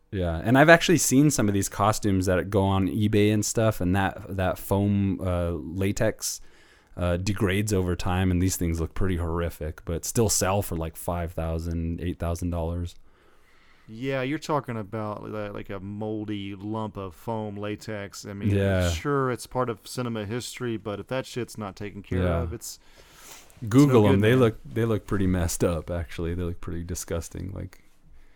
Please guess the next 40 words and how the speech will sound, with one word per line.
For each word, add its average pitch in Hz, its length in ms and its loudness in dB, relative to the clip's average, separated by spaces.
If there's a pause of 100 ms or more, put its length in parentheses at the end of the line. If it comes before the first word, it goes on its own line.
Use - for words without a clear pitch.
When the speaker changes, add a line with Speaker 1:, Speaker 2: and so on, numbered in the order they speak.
(280)
Speaker 1:
you 101 120 0
wouldn't 85 220 2
want 82 180 0
it 82 100 0
in 82 120 0
your 76 80 0
house. 82 260 -4
Probably 82 260 -2
gives 85 160 -2
you 82 100 -2
some 80 200 -4
respiratory 85 540 -2
problems 87 440 -2
or 87 60 -6
some 90 180 -6
shit. 95 280 -8 (960)
<laughs> 104 1900 0
Speaker 2:
Yes, 110 340 -4
for 117 140 -8
sure. 104 380 -6
Speaker 1:
<clears throat> 101 360 2 (560)
Uh, - 140 -14 (160)
<clears throat> 117 300 4 (640)
actor 139 300 2
and 123 100 6
martial 127 280 4
artist 120 360 6
Ernie 127 240 4
Reyes 107 320 4
Junior 131 340 4
was 110 160 0
brought 107 260 4
in 104 120 2
to 98 120 -2
replace 107 380 -2
an 92 80 0
injured 110 320 2
Hong 110 260 2
Kong 101 260 2
stuntman 98 640 -2